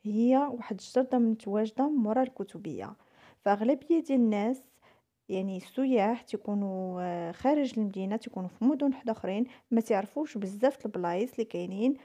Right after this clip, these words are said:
في مراكش، يعني تيكونوا غابرين. فانا تنحاول كاع البلايص اللي غابرين نوريهم لكم ونبارطاجيهم معكم،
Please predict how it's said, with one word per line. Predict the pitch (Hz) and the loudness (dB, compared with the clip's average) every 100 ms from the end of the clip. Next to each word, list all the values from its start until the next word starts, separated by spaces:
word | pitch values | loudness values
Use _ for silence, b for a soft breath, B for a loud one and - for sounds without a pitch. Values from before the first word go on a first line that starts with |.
| B | B
في | - | -6
مراكش، | 202 160 135 196 - 185 | -4 -2 -2 -4 -4 -6
يعني | 170 233 | -6 -6
تيكونوا | 240 - 208 220 277 B B 190 | -8 -6 -2 0 0 B B -4
غابرين. | 190 226 214 113 101 202 B B B | 2 2 2 -4 -8 -12 B B B
فانا | - 202 143 220 294 | -2 0 2 2 0
تنحاول | 403 302 262 - 277 247 | 0 -2 -4 0 2 2
كاع | 220 330 294 | 0 0 0
البلايص | 233 214 226 233 226 208 | 0 0 2 2 0 -4
اللي | 190 | -4
غابرين | 185 208 190 247 339 | -4 -2 2 2 2
نوريهم | 247 202 240 254 247 | -2 0 0 2 2
لكم | 214 - 208 247 | 0 -2 0 2
ونبارطاجيهم | 254 226 214 214 262 269 269 233 196 | 2 0 -6 -2 -4 -2 -4 -4 -4
معكم، | 156 151 - 262 | -6 -6 0 0